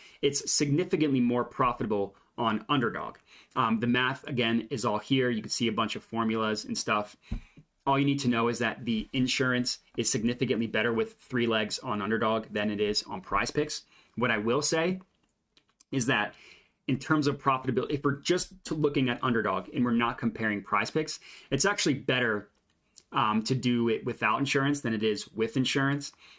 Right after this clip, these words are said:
Um, the implied odds per individual leg without insurance, as I mentioned, um, like, this is given a five X payout, is minus one twenty-two. Um, the implied odds with the insurance jumps up all the way up to minus one thirty-seven. So yes, it is better to do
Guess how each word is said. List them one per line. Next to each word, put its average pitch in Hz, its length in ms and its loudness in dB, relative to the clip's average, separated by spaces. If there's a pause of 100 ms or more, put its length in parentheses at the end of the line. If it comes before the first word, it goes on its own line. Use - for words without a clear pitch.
(220)
Um, 110 280 4
the 120 100 2
implied 139 440 0
odds 131 400 -2 (240)
per 135 340 0
individual 120 580 0
leg 107 340 0 (260)
without 117 340 0
insurance, 165 540 0
as 127 160 0
I 113 80 2
mentioned, 120 520 0 (360)
um, 101 400 0 (120)
like, 127 300 0
this 139 240 -2
is 131 100 0
given 127 220 0
a 113 60 -4
five 107 300 -2
X 107 180 -4
payout, 123 460 -2
is 117 140 -6
minus 107 440 0
one 113 120 0
twenty-two. 131 640 -2 (1040)
Um, 120 300 2
the 131 160 2
implied 123 420 0
odds 117 300 0
with 190 160 2
the 147 100 2
insurance 110 460 0
jumps 131 420 0
up 123 180 -2
all 120 140 0
the 113 80 0
way 113 140 2
up 104 280 -2
to - 100 -4
minus 107 380 2
one 104 200 -4
thirty-seven. 101 600 -2
So - 120 0
yes, 143 260 -2
it 147 100 0
is 120 120 -2
better 151 380 0
to 151 120 0
do 135 380 2